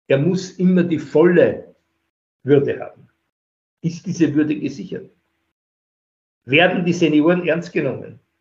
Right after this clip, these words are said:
Ja, und natürlich wird sehr häufig auch in der Politik die Frage gestellt, können wir uns die Senioren überhaupt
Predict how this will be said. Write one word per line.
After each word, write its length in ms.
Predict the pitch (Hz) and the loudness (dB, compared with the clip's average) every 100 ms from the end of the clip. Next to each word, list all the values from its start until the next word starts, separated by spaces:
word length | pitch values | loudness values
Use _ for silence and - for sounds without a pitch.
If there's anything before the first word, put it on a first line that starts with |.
| _ _ _ _ _ | _ _ _ _ _
Ja, 400 | - 117 170 175 | -6 -2 -2 -2
und 240 | 185 185 | -6 -2
natürlich 800 | 165 127 - - 277 156 - - _ - _ _ | -2 -2 -6 -2 2 2 -2 -14 _ -20 _ _
wird 180 | 160 156 | -2 2
sehr 200 | 135 - | 0 0
häufig 380 | 151 - - | -4 -4 -4
auch 160 | 151 - | -2 -2
in 100 | 143 | -6
der 100 | 135 | -6
Politik 520 | - 131 123 160 170 | -4 -6 -4 -6 -8
die 80 | 175 | -10
Frage 380 | - 123 123 160 | -10 -10 -8 -10
gestellt, 480 | - - 156 170 175 _ _ _ - | -10 -8 -8 -8 -14 _ _ _ 0
können 420 | 170 180 196 165 | 4 6 6 6
wir 160 | 175 | 4
uns 180 | 175 170 | 2 0
die 100 | 165 | -6
Senioren 520 | 139 156 143 139 165 | -4 -2 -2 0 -2
überhaupt 680 | 165 156 165 156 - _ _ | -2 -4 -4 -4 -8 _ _